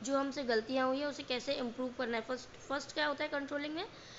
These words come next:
कि reasons को find out करना, किस वजह से हमारा काम perform नहीं हुआ। दूसरा क्या होता है, next one इज कि उसको दूर करना, उसको sort out करना कि कोई भी problem आई है किसी भी काम को करने में, अपना target achieve नहीं हुआ तो उसको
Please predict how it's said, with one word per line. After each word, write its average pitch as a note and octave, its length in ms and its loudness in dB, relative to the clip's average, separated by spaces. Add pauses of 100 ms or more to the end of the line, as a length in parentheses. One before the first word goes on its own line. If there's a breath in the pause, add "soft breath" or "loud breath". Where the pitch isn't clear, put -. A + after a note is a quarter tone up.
(180 loud breath)
कि E4+ 120 2
reasons C4+ 420 2
को - 120 -4
find B3+ 280 2
out B3 140 0
करना, C4+ 200 0
किस D#4 300 -6
वजह B3+ 220 2
से D4+ 120 0
हमारा C4 240 0
काम B3+ 260 -2
perform A#3+ 400 -2
नहीं B3 140 0
हुआ। C#4 160 0
दूसरा A#3+ 360 -2
क्या C4+ 160 -2
होता C4 200 -2
है, D#4 100 0
next B3 260 -4
one C4 140 -2
इज G#4+ 120 -2 (540 loud breath)
कि E4 100 -2
उसको F#4+ 480 -2 (120)
दूर C4+ 280 2
करना, A3 380 2 (380 loud breath)
उसको A#3 220 -2
sort B3 300 4
out B3+ 200 4
करना B3+ 280 0
कि C4 100 -4
कोई B3+ 220 4
भी C#4+ 80 -2
problem B3+ 380 0
आई A#3 120 2
है B3+ 80 0
किसी B3 240 -6
भी B3 100 -4
काम A#3+ 260 2
को B3 80 -2
करने A#3 320 -2
में, B3+ 160 0 (340 loud breath)
अपना B3+ 200 0
target B3+ 400 0
achieve B3+ 320 -2
नहीं B3+ 100 2
हुआ C4 120 0
तो D#4 100 -4
उसको D#4 300 -6